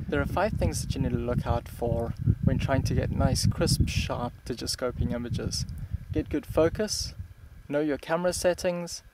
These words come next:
use a remote release or a countdown timer, get a nice stable platform for your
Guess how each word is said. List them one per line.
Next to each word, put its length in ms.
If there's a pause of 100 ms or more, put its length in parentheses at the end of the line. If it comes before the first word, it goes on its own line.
(340)
use 220
a 80
remote 460
release 500 (120)
or 180
a 80
countdown 560
timer, 500 (640)
get 140
a 40
nice 240
stable 640
platform 560
for 340
your 360